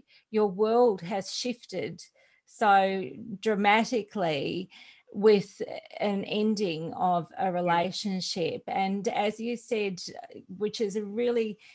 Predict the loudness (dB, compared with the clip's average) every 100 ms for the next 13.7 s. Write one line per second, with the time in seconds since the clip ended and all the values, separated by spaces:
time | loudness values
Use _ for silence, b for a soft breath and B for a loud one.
0 | b -2 -2 0 -4 -4 -4 -2 -2 -2
1 | -2 -4 0 2 2 2 0 0 0 0
2 | 2 2 0 -4 -4 -2 0 0 -2 -4
3 | -2 -2 -2 -2 -4 _ _ _ _ _
4 | _ -14 -10 -2 2 4 2 0 -4 -6
5 | B B B B -20 -8 -4 4 6 6
6 | 4 4 4 4 4 2 -2 -4 0 2
7 | 2 2 0 -2 -12 -12 -10 -4 2 4
8 | 4 2 0 -2 -2 -2 -2 -2 -2 -4
9 | b b b b b _ 4 6 8 8
10 | 8 6 4 -4 _ _ 0 4 4 2
11 | -2 -8 6 8 8 6 0 0 -2 -2
12 | -2 -4 -2 4 6 6 2 0 0 0
13 | 0 0 0 0 4 6 4